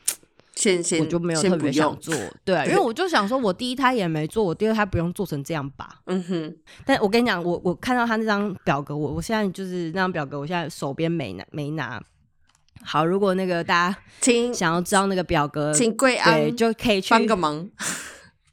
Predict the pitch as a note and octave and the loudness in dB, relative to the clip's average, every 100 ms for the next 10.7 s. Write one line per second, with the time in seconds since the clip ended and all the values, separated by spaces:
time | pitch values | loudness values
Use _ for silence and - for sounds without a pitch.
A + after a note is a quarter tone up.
0 | _ _ - - - - - C#4+ - - | _ _ -20 -20 -14 -4 0 0 0 -14
1 | - B3 D4+ - - - - - C#4+ E4 | -10 -4 -4 -4 -18 -20 -20 -6 -2 -2
2 | A#3+ F#3 - B3 B3 F#4+ D4+ F#4+ F3+ D#3+ | -2 -6 -8 -8 -2 2 6 6 6 4
3 | E3 - - F4 - - - A4 - - | 4 4 4 4 6 6 6 4 -4 -4
4 | - C5 C5+ - B3+ F4+ F4+ - - - | 0 0 0 -2 2 4 2 0 -10 -4
5 | C4+ C#4 D4 C#4+ A3 C#4 C#4+ A3 G3+ F#3 | 2 4 4 0 0 0 0 -2 -2 0
6 | G3 F#3+ G3 G#3+ G#3+ A3+ - D#3 D3+ F#3+ | 0 -2 0 0 2 2 2 0 2 2
7 | F3 C#3+ D#3 C3+ D#3 - _ _ - - | 2 0 -2 -2 -6 -16 _ _ -20 -20
8 | - - - - _ _ _ _ _ - | -20 -10 -10 -10 _ _ _ _ _ -20
9 | - - - A3 D4 D4 - - - - | -20 -2 2 4 4 2 0 -16 -20 -10
10 | - E4+ - C4 C4 A#3 B3+ | -6 -6 2 4 4 2 -2